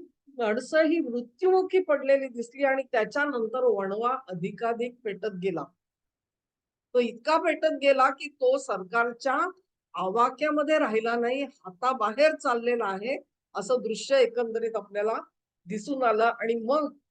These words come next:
त्याचंच पर्यवसान जे आहे, ते, अ, चार ऑगस्टला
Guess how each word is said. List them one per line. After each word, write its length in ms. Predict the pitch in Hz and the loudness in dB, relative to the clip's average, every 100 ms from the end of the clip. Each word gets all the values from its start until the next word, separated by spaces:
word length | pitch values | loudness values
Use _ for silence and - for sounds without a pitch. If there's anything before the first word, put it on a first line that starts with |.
| _ - | _ -2
त्याचंच 560 | 233 220 - 392 - | 0 0 0 -2 -2
पर्यवसान 720 | - 254 254 302 330 339 339 339 | 0 2 6 6 6 4 2 2
जे 140 | 294 | 2
आहे, 360 | 254 185 190 254 - _ _ _ - | 2 2 0 -4 -4 _ _ _ 2
ते, 260 | 277 277 | 4 4
अ, 460 | 247 240 226 202 196 190 - | 2 2 0 0 -2 -6 -2
चार 360 | - 214 311 320 | 0 2 2 2
ऑगस्टला 680 | 196 208 214 302 294 311 302 | 2 0 2 0 0 0 0